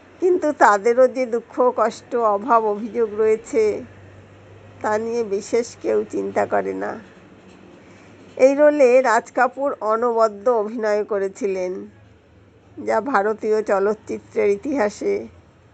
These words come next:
স্বর্ণাক্ষরে লেখা থাকবে। চিত্রনির্মাতা হিসেবে খুবই ভালো ছিলেন, গানের ব্যাপারটাও ভালো বুঝতেন। তার ছবির কত জনপ্রিয় গান যে শুনেছি,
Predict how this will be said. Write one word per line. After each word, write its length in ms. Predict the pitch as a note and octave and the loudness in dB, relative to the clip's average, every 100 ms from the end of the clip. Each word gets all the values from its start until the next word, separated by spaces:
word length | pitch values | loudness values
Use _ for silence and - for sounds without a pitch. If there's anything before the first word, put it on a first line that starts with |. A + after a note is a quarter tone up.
| - - - - - | -20 -20 -20 -20 -10
স্বর্ণাক্ষরে 840 | - G3+ G#3 G#3 G#3 - C4+ G3 | 0 2 2 0 -4 -6 -4 -2
লেখা 260 | F#3+ F#3 F#3+ | -4 -4 -4
থাকবে। 560 | G3 G3 F3 - - - - - - - - - - _ - - - - - - - - - - | -4 -6 -6 -8 -8 -10 -18 -20 -20 -20 -20 -20 -20 _ -20 -20 -20 -20 -20 -20 -20 -20 -20 -6
চিত্রনির্মাতা 840 | D4+ D4 D4 C#4+ D4 C#4+ D4+ D4+ | -2 0 2 4 4 4 4 4
হিসেবে 680 | D4+ E4+ - C#4 B3 A#3 F#4 - _ _ _ | 2 2 2 2 4 4 2 -4 _ _ _
খুবই 280 | - B3 C4 | -4 -4 -2
ভালো 340 | B3+ A#3 G3+ G#3+ | -2 0 0 -2
ছিলেন, 480 | - G3+ G3 G3 | -6 -6 -6 -4
গানের 340 | G3 F#3+ G3+ A3 | -4 -4 -4 -2
ব্যাপারটাও 680 | A3+ A#3 B3 A#3+ - B3 | -4 0 -2 -2 2 2
ভালো 360 | B3 B3 F#3+ G3+ | 2 0 2 0
বুঝতেন। 720 | F3+ G3 G3 - G3+ - G#3+ - _ _ _ _ _ _ _ | -2 -6 -8 -6 -6 -6 -12 -20 _ _ _ _ _ _ _
তার 200 | G#3+ G#3+ G#3 | -2 -2 -4
ছবির 440 | - A3+ G3+ A3 G#3+ | -6 -6 -4 -8 -6
কত 440 | - A3+ G#3+ B3+ A3 | -2 -2 -2 -4 -4
জনপ্রিয় 840 | G3 F#3+ G#3+ A3 A3 A3 A3 F#3+ | -2 -2 -2 -6 -6 -2 -2 0
গান 380 | G3+ G3+ G#3 G3+ | -2 0 -2 -2
যে 140 | G#3 | -2
শুনেছি, 720 | - G#3+ G3+ G3+ - G3 B3 | -2 -4 -4 -6 -10 -10 -10